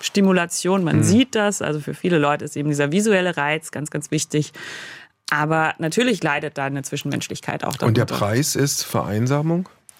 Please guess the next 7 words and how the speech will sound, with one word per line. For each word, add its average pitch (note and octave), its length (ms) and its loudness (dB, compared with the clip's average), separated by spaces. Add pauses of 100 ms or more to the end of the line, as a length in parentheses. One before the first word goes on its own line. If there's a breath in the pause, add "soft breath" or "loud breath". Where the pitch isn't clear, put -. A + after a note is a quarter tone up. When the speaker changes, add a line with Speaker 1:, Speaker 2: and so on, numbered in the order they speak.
Speaker 1:
Ja, E4 300 2
Vereinsamung G#3+ 800 2
oder E3+ 300 2
auch, D#3+ 320 0 (260)
also D#3+ 420 2
bei E3 220 0
Männern G#3 480 2